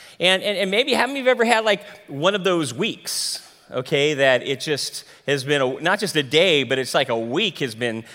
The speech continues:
that way? How many of you have ever had one of those months, okay, where it's been, how many of you have had one of those years that's been kind of like that, okay? I mean, i-, it is so true. I mean,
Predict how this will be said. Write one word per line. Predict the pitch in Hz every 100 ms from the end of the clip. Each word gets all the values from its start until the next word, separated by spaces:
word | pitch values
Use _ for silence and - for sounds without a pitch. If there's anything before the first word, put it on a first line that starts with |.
| -
that | 117 127 113
way? | 117 110 101 101 - - - -
How | -
many | 269
of | 330
you | 247
have |
ever | 240
had | 226
one | 196 208
of |
those | 180 156
months, | 135 170 135 - - - - - _ -
okay, | 127 123 131 131 196 208 - -
where | - 160 156
it's | 147
been, | 160 151 -
how | 330
many | 381
of |
you | 330
have | 262
had | 208
one | 233
of |
those | 208 170 123
years | 135 214 269 147 113 107 - -
that's | 156 156 147
been | 160
kind | 151 165
of | 131
like | 120 117 113
that, | 120 107 113
okay? | 123 151 160 214 - 180
I |
mean, | 220 247 208 - -
i-, |
it | - - 226 226 - 247
is | 269
so | - 247 254
true. | 262 - 254 311 127 113
I |
mean, | 160 185 180